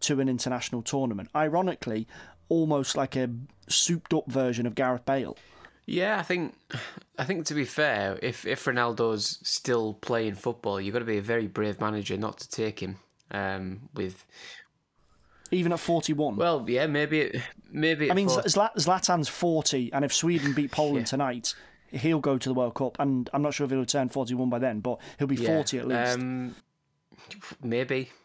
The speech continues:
Speaker 2: you know, stranger things have happened. The only, well, to be fair, I don't, we might, we might be not meant to talk about it, but,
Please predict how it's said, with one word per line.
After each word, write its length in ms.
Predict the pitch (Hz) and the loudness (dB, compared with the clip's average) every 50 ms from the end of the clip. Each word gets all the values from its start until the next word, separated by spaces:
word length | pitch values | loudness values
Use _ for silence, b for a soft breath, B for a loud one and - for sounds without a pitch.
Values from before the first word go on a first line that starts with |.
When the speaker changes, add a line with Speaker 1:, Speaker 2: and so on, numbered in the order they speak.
| _ | _
Speaker 2:
you 140 | - 127 117 | -8 -4 -2
know, 200 | 120 120 120 120 | 0 0 0 0
stranger 400 | 120 - - - 143 139 131 135 | -2 -4 -2 0 0 -2 -2 -2
things 240 | 123 127 120 120 107 | -4 -4 -2 -2 0
have 80 | 107 107 | 0 0
happened. 460 | 113 117 - - 127 113 107 104 101 - _ | 0 0 0 -2 -2 -2 -2 -4 -6 -10 _
The 100 | - 123 | -2 0
only, 340 | 143 147 139 131 120 107 - _ B B B B B B B B B B | 0 2 0 0 -4 -4 -8 _ B B B B B B B B B B
well, 80 | 147 - | -8 -6
to 100 | 160 151 | -4 -4
be 100 | 147 139 | -4 0
fair, 340 | - 190 170 131 113 117 | 2 2 4 4 4 2
I 100 | 131 127 | 0 0
don't, 340 | 123 - 143 135 - 92 110 - - - | 0 0 -2 -4 -4 -6 -10 -12 -10 -6
we 100 | 123 127 | -4 -4
might, 220 | 127 135 131 - - - - - - - | -2 -2 -4 -4 -6 -12 -16 -18 -14 -8
we 140 | 104 110 | -6 -6
might 260 | 113 117 113 113 107 - | -4 -4 -4 -6 -4 -6
be 80 | 95 | -6
not 300 | 98 107 104 98 - - _ _ _ B B B B B B B B B B B B B B B B B B _ | -4 -4 -4 -6 -6 -8 _ _ _ B B B B B B B B B B B B B B B B B B _
meant 360 | - 107 107 104 110 107 - | -6 -2 -2 -2 -2 -4 -6
to 120 | - - 107 | -8 -8 -2
talk 280 | - 117 117 123 - | 0 0 0 0 -2
about 260 | 139 113 113 101 101 101 | -2 0 0 2 2 0
it, 160 | 101 95 95 | -2 -2 -2
but, 200 | 104 113 - | -2 -2 -2